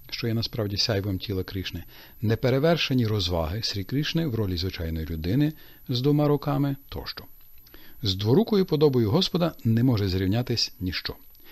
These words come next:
В духовному світі Вайкунта Джагат між власником тіла і самим тілом немає відмінності. У матеріальному світі власник тіла — це душа,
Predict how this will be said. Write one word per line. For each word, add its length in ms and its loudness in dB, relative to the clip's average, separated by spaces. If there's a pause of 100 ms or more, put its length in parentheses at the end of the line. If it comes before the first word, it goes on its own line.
(220)
В 100 -6
духовному 520 2
світі 360 0
Вайкунта 460 0
Джагат 440 -2 (320)
між 340 6 (140)
власником 640 2
тіла 400 4
і 60 0
самим 360 2
тілом 400 0 (120)
немає 500 2
відмінності. 580 -4 (960)
У 100 4
матеріальному 600 6 (260)
світі 520 2 (100)
власник 520 2
тіла — 340 0
це 260 0 (140)
душа, 460 2